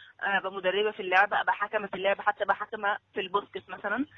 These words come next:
آه، ممكن أبقى إنقاذ في السباحة مثلًا، ممكن أبقى مدربة سباحة مدارس، يعني كل الحاجات دي متاحة ليا، لأن أنا يعني مجال تدريبي أكتر. وكده في نفس الوقت إن أنا مثلًا لغة، كول سنتر أو أي حاجة بسيطة،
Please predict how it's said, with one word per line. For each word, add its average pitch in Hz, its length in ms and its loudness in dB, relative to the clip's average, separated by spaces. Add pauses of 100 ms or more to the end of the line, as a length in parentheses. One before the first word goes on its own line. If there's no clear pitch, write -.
(320)
آه، 185 800 4
ممكن 208 280 -2
أبقى 196 360 0
إنقاذ 208 380 0
في - 60 -16
السباحة 202 460 0
مثلًا، 196 280 0
ممكن 277 180 -6
أبقى 180 120 -2
مدربة 190 380 -4
سباحة 196 220 -4
مدارس، 190 420 -2
يعني 175 260 -8
كل 226 100 -4
الحاجات 214 240 -2
دي 220 100 -8
متاحة 220 300 0
ليا، 226 200 4
لأن 196 200 -6
أنا 214 320 2
يعني 170 260 -10
مجال 190 260 -6
تدريبي 208 400 -8
أكتر. - 340 -6 (300)
وكده 320 460 4
في 285 80 -18
نفس 302 160 -8
الوقت 285 220 0
إن 262 80 -2
أنا 269 220 4
مثلًا 277 200 -4
لغة، 247 320 4 (280)
كول 233 200 -6
سنتر 240 280 2
أو 196 100 4
أي 240 140 4
حاجة 240 280 0
بسيطة، 254 460 2